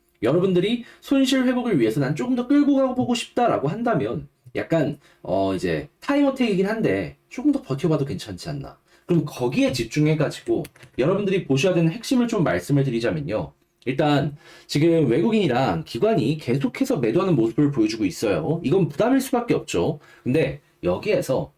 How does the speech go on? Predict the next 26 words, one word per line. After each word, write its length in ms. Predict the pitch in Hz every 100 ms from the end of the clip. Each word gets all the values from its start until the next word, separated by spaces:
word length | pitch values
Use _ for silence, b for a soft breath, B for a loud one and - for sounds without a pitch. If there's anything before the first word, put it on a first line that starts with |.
| _
쌍바닥을 880 | - 262 269 - - 139 240 277 -
그렸던 440 | 160 160 160 131
요 140 | 123 208
라인 260 | 269 240
있죠. 340 | 143 - - - b b b
여기에서 600 | 113 143 175 233 220 208 143
매수 500 | 104 135 143 277 277
들어오는 460 | 269 262 254 220
모습이 400 | 117 - - 151
보여지게 340 | 120 98 - 139
된다면은 680 | 98 107 98 82 113 71 - _ _ _ _ -
머리가 580 | 117 147 165 180 - _ _ -
들릴 320 | 135 202 233
수 120 | 180
있습니다. 580 | - 123 104 78 - - B B B
근데 120 | -
아마 380 | 98 135 117 82 b b -
이게 400 | 139 160 147 -
안 200 | 127 151
나오면 340 | 196 190 170
한 140 | 147 254
번 120 | 240
더 80 | 135
내일 180 | 107
빠질 340 | 127 180 226 226
거예요. 480 | 147 87 - 170